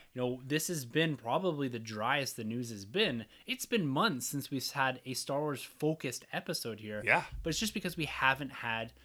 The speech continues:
Speaker 1: the news content to focus in on.
Speaker 2: Right.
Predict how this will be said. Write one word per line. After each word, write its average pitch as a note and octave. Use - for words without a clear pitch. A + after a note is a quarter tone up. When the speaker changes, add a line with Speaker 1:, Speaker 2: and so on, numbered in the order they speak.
Speaker 1:
the C3+
news A#2+
content A#2+
to A#2
focus A2
in F#3+
on. G#2+
Speaker 2:
Right. F2+